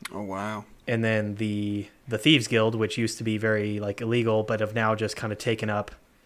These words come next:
Speaker 2: um, along with maybe some of the temple workers, they've just taken up as kind of an informal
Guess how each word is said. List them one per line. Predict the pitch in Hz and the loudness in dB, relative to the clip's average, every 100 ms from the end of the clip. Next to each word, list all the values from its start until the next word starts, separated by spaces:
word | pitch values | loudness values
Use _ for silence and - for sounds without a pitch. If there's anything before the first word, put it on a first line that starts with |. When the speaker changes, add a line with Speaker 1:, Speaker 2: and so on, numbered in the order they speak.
| - - | -18 -12
Speaker 2:
um, | - 113 104 104 | -2 0 0 0
along | 117 117 113 107 | 0 4 4 4
with | 104 - | 0 0
maybe | 107 104 | 0 0
some | 120 107 | 0 0
of | 104 | 0
the | 104 | -4
temple | - 110 110 104 104 | -2 0 0 0 -2
workers, | 123 107 - 107 107 - - - | -2 -4 -2 -2 -2 -6 -6 0
they've | 113 | 0
just | 110 - | 0 0
taken | 117 117 | 0 2
up | 110 110 | 2 2
as | 101 | 0
kind | 117 | 0
of | 107 | 0
an | 107 | 0
informal | 110 110 - 113 107 104 104 | 0 0 2 2 2 0 -2